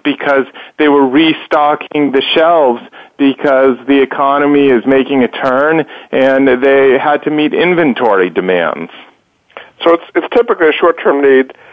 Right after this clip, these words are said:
Speaker 2: that they know they're gonna be able to get the money back relatively soon. Would this be, for example, if, say, there's a business deal that you have to close, uh, buying somebody's inventory or, uh, taking over another company or an inheritance or something like that where you know you're gonna be able to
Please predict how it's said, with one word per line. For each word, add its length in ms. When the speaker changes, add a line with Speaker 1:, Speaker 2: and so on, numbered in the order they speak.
Speaker 2:
that 140
they 120
know 320
they're 140
gonna 180
be 80
able 120
to 80
get 180
the 60
money 220
back 260
relatively 540
soon. 140
Would 120
this 160
be, 140
for 120
example, 380
if, 120
say, 100
there's 180
a 60
business 460
deal 440
that 100
you 80
have 140
to 80
close, 560
uh, 420
buying 320
somebody's 320
inventory 760
or, 260
uh, 220
taking 260
over 120
another 240
company 440
or 300
an 80
inheritance 420
or 80
something 240
like 200
that 160
where 100
you 100
know 180
you're 100
gonna 180
be 120
able 160
to 240